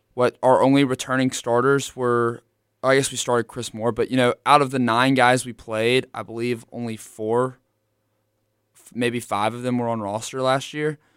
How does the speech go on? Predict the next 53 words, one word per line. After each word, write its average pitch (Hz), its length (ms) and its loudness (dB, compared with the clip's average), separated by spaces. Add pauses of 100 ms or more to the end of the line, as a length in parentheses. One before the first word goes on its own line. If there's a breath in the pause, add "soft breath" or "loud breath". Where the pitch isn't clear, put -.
(220)
So - 160 -4
we 135 80 6
have 139 140 6
all 151 180 2
these 151 180 2
new 131 220 2
guys, 113 420 2
and 117 80 -12
there's 113 140 -12
a 120 40 -8
lot 135 160 6
of 139 60 4
moving 127 280 0
pieces. 107 500 -12
And 110 120 -18
so 113 380 2 (720)
this 135 300 0
game, 165 260 8
it 147 60 4
would 156 140 6
have 151 40 0
been 151 120 0
awesome 131 420 0
to 135 80 -2
win 123 240 0
early, 110 400 -4
but 113 280 -6
you 127 120 -6
gotta 151 200 6
understand 120 640 0
that, 104 180 -6 (300)
especially 147 440 2
with 117 120 -2
basketball, 113 540 -2
the, 107 100 -10 (220)
the 107 240 -6 (840)
end 143 240 2
product 110 580 -2
is - 140 -14
so 110 520 -4
hard 107 280 -6
to 101 80 -10
gauge, 101 440 -8
and 98 120 -14
we're 107 100 -10
so 110 300 -4
far 101 280 -4
from 107 160 -12
what 95 120 -8
we're 101 100 -14
going 98 260 -12
to 107 80 -8
be 117 280 0